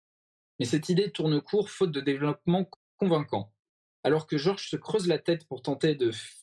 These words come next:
faire se raccorder ses envies disparates, Steven croit trouver la solution. On pourrait étouffe-, étoffer sa relation avec son père,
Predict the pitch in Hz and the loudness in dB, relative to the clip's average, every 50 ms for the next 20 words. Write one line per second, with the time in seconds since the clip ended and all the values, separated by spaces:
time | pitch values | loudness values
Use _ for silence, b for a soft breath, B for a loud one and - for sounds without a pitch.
0 | - - - 170 160 - - - 139 139 131 - 139 139 151 147 - 127 113 117 | -6 0 0 0 0 2 -2 -2 -2 0 0 0 0 0 0 -2 -2 -4 -2 -2
1 | 120 117 120 123 131 - - - 131 123 135 175 170 - - - _ _ _ _ | -2 -2 -2 -4 -4 -6 -2 -2 0 0 0 -2 -4 -4 -14 -20 _ _ _ _
2 | _ _ _ _ _ _ _ - - 147 156 202 202 185 - - 185 190 - - | _ _ _ _ _ _ _ 0 0 2 2 2 0 0 0 0 -2 0 0 0
3 | 151 175 170 127 120 - - 156 127 - - - - - _ _ _ _ _ _ | 0 2 2 0 -2 -2 -4 -4 -4 -6 -8 -10 -12 -14 _ _ _ _ _ _
4 | _ _ _ _ _ _ _ _ _ _ _ _ _ _ 151 151 151 175 180 214 | _ _ _ _ _ _ _ _ _ _ _ _ _ _ -2 -2 0 2 2 2
5 | 269 254 - - 190 170 - - - - 190 196 - 196 180 - 240 196 - 151 | 2 0 -4 -4 -4 -4 -4 -2 0 0 0 2 0 -2 0 0 -4 -2 -2 0
6 | 139 139 135 131 - - 147 135 120 120 - 147 147 - 214 202 180 - - _ | 2 2 0 0 -2 -4 -6 -6 -6 -6 -6 -6 -4 -2 -2 -2 -2 -6 -10 _